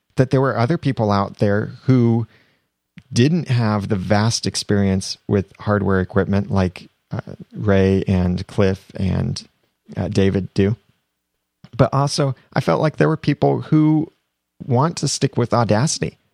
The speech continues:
who might not have as much money for podcasting, or who want a little bit more in-depth information, some more how-to kind of stuff. So I felt like, and I believed that my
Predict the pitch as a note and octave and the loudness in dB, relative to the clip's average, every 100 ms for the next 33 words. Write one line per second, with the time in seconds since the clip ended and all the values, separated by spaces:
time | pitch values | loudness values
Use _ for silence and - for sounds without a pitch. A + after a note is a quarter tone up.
0 | _ - D#3+ E3 D#3+ C#3+ - A#2+ C3 D#3+ | _ 2 4 2 0 -4 -2 0 2 2
1 | C#3+ A#2+ A2+ - G#2+ A#2+ G2+ - - A#2 | 0 0 -2 0 2 2 0 -4 -2 0
2 | C3 F2 F2 - G#2+ - - _ - B2+ | 0 0 -2 0 0 -2 -18 _ -2 0
3 | C3 B2+ D#3+ D#3+ D3 C#3+ C3+ - - _ | 0 -2 -2 0 0 0 -2 -12 -20 _
4 | _ - C3+ D3 D3 C#3 C3 B2+ C3 - | _ 0 4 4 2 0 2 2 2 2
5 | B2+ A#2 G#2 B2+ - - - A#2+ A2+ G2+ | 4 4 4 2 0 -8 -2 0 2 2
6 | G2+ A2+ - F#2 F2 G#2+ A2 A2 G2+ G2+ | 2 2 0 -4 -2 0 2 2 0 2
7 | A#2+ B2+ - - C3+ A#2 F#2+ F#2 E2+ - | 4 2 0 2 2 2 0 0 -2 -2
8 | - - - _ _ _ _ _ _ - | -2 -2 -8 _ _ _ _ _ _ -8
9 | - C#3+ C3+ - _ - E3+ - D#3+ - | 0 2 2 -4 _ 0 0 2 0 2
10 | G#2 A2 - - A#2 D3+ D#3 B2 B2 - | 0 0 -2 -2 0 2 2 2 2 0
11 | A2+ A2 A2 G#2 G#2 A2 | 0 0 0 2 2 2